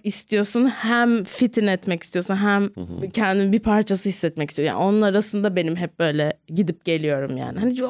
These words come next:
Speaker 1: bunu istiyorum ama çok mu, ama istiyorum, yapayım ya da bunu yapayım yine de kabul etsinler ama <laughs> falan, hani anladın mı?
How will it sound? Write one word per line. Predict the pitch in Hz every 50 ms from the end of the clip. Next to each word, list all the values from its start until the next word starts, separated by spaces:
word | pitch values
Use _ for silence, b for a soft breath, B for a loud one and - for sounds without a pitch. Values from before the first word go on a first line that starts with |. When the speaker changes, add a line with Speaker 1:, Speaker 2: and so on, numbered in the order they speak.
| 254 247
Speaker 1:
bunu | 277 277 302
istiyorum | 277 - - - - 320 320 311 330 311
ama | 302 302 311 311
çok | - 330 302 285 -
mu, | 294 285 285 269 269
ama | 285 294 294
istiyorum, | 285 - - 302 285 285 269 277 277 277 269 - -
yapayım | 247 269 262 - 285 277 269
ya | 269 294 269 277
da | 269 254
bunu | 311 302 320
yapayım | 330 320 320 320 311 311 320
yine | 302 294 311 302
de | 311 311
kabul | - 311 247 302 294
etsinler | 302 302 - - 320 294 294 302 311 302 302 277 233 - _
ama | - 262 285 285 285 302 - 285
<laughs> | 180 - -
falan, | 302 240 233 233 233 233 240
hani | 247 226 220 208
anladın | 240 254 262 285 294 320 320 330
mı? | 269 208 170 160 160